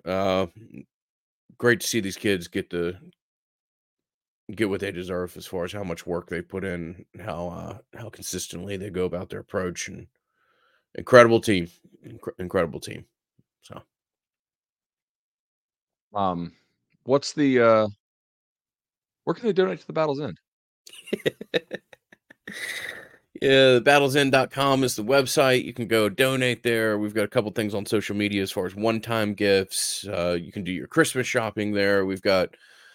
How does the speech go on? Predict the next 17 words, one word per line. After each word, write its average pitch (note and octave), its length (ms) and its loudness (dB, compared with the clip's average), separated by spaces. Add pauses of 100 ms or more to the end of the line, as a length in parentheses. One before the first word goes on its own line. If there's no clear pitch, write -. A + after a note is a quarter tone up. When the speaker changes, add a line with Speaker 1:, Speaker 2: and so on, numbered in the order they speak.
(220)
Speaker 1:
uh, F2+ 540 0
as G2 120 -8
you A#2+ 120 0
can B2 100 2
imagine, A2+ 380 2
Bud, F#2+ 240 2
it F#2+ 120 0
was G2 140 -8
a - 40 -16
good C#3 200 2
night B2+ 220 2
for A2 80 -10
Trey B2+ 240 2
Benson, F#2+ 580 0
uh, F2+ 500 -2
m-, F#2 200 -14
memorabilia. F#2+ 1000 -4